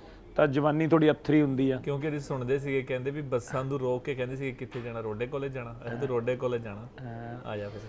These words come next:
Speaker 2: ਮਤਲਬ ਬੜਾ ਚੰਗਾ ਸਵਾਗਤ ਕੀਤਾ ਜਾਂਦਾ ਸੀ ਬਾਈ, ਮੈਨੂੰ ਐਂ ਲੱਗਦਾ।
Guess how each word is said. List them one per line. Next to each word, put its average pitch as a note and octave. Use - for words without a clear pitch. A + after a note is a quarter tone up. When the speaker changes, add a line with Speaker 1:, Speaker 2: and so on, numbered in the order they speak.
Speaker 2:
ਮਤਲਬ C#3+
ਬੜਾ C#3+
ਚੰਗਾ D3+
ਸਵਾਗਤ D#3
ਕੀਤਾ D#3+
ਜਾਂਦਾ C3
ਸੀ C3
ਬਾਈ, B2
ਮੈਨੂੰ C#3
ਐਂ B2+
ਲੱਗਦਾ। A#2+